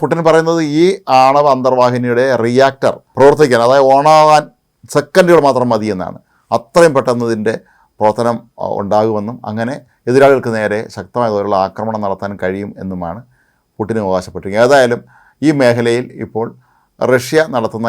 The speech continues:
ഇത്തരം നീക്കങ്ങളൊക്കെ തന്നെ യൂറോപ്യൻ രാജ്യങ്ങളേറെ സംശയത്തോടു കൂടിയാണ് നോക്കുന്നത്. നേരത്തെ പലതവണ റഷ്യ പ്രഖ്യാപിച്ചിരുന്നു, തങ്ങളുടെ എതിരാളികൾക്ക് ആരെങ്കിലും, അതായത് യുക്രൈൻ ആരെങ്കിലും ആണവ ആയുധം നൽകിയാൽ അത് റഷ്യയ്ക്ക് നേരെ ആ രാജ്യം നടത്തുന്ന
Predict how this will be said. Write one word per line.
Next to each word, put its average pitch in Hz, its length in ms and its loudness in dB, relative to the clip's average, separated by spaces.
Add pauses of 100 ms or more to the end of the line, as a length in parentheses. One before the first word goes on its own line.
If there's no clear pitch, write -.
ഇത്തരം 120 360 -2 (120)
നീക്കങ്ങളൊക്കെ 113 500 -6
തന്നെ 107 220 -4
യൂറോപ്യൻ 113 340 -4
രാജ്യങ്ങളേറെ 101 600 -2 (100)
സംശയത്തോടു 104 500 -6
കൂടിയാണ് 101 380 -4
നോക്കുന്നത്. 90 360 -14 (460)
നേരത്തെ 135 300 0
പലതവണ 131 400 4 (240)
റഷ്യ 117 200 -8
പ്രഖ്യാപിച്ചിരുന്നു, 110 680 -4 (400)
തങ്ങളുടെ 156 340 2
എതിരാളികൾക്ക് 131 500 2
ആരെങ്കിലും, 107 320 -2
അതായത് 117 260 0
യുക്രൈൻ 127 320 -4
ആരെങ്കിലും 117 300 -4 (140)
ആണവ 113 280 0
ആയുധം 107 340 -4
നൽകിയാൽ 98 380 -4 (420)
അത് 120 340 0
റഷ്യയ്ക്ക് 135 360 -6
നേരെ 123 240 0
ആ 147 140 6
രാജ്യം 120 220 2
നടത്തുന്ന 110 380 -6